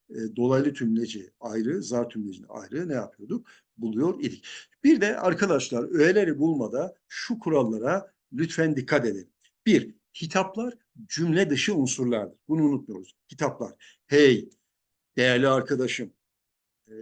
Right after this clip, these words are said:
sevgili müdürüm, sayın müdürüm, kıymetli arkadaşlar" gibi hitaplar ediyoruz değil mi? Bunlar cümle dışı unsurdur. E, öğeleri ayırırken C, D, U diye ayırırız. Bağlaçlar ve ünlemler tek başına ise arkadaşlar cümle dışı unsurdur.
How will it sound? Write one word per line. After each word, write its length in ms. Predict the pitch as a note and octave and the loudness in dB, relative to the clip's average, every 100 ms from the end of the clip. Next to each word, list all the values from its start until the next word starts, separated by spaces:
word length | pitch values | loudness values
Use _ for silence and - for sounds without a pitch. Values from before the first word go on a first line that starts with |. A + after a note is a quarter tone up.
| A2+ | -8
sevgili 520 | - C3 B2 A#2 B2+ | 0 2 4 4 4
müdürüm, 440 | B2+ A#2 B2+ A2 | 2 2 0 -2
sayın 320 | - A#2+ C3 C3+ | -4 -2 0 0
müdürüm, 520 | A#2 A#2+ B2 G2+ - _ _ _ | 0 2 0 -2 -8 _ _ _
kıymetli 460 | - B2 A#2+ - B2+ C#3 | -4 0 -2 -4 -6 -4
arkadaşlar" 680 | B2 A#2+ C3 B2 A#2 - G#2+ | -6 -4 0 2 2 0 -4
gibi 320 | - A#2 G2 _ _ - | -4 -8 -8 _ _ -12
hitaplar 420 | C3+ B2 B2+ F3+ | -6 -6 -2 2
ediyoruz 380 | F#3 C#3 A2 G2+ | 4 4 2 -2
değil 120 | C4 | -4
mi? 60 | A#2+ | 0
Bunlar 320 | C3 G#3 G#3+ | 0 0 -2
cümle 280 | C3+ D3 C3 | 0 2 0
dışı 240 | A#2 D3+ | -2 -2
unsurdur. 520 | A2+ A2 G2 D#3 A3 - - - - | -2 -6 -8 -6 -6 -10 -20 -16 -6
E, 60 | |
öğeleri 540 | A#2+ C#3+ D3+ D3+ D3 C3+ | -2 4 6 6 6 4
ayırırken 480 | B2 A#2+ - F#3+ | 2 -2 -4 -6
C, 300 | C#3+ D#3+ C#3+ | -2 2 2
D, 180 | C#3 C3+ | 2 0
U 180 | C#3 A2+ | -2 -2
diye 180 | A2+ A3 | -4 -2
ayırırız. 440 | C#3+ G2 - - - - - - | -2 -4 -8 -20 -20 -20 -20 -2
Bağlaçlar 580 | C3+ E3 F3 E3+ A#3+ A3 | 2 4 2 0 -2 0
ve 100 | G#3+ | -2
ünlemler 500 | F3+ F3 F3 G3 G3+ | 0 -2 -2 -4 -4
tek 240 | G3+ G3 | -6 -4
başına 320 | D3 - F#3 F3 | -4 -4 -4 -4
ise 380 | - F3 B3+ | -2 -4 -4
arkadaşlar 600 | A3+ C#3 D3 C3 C3 G#3+ | -4 -4 -2 -4 -4 -6
cümle 320 | - D3+ E3 C3+ | -4 -2 0 -2
dışı 240 | - G3+ | -4 -2
unsurdur. 440 | C#3 - B2 - | -2 -2 -6 -8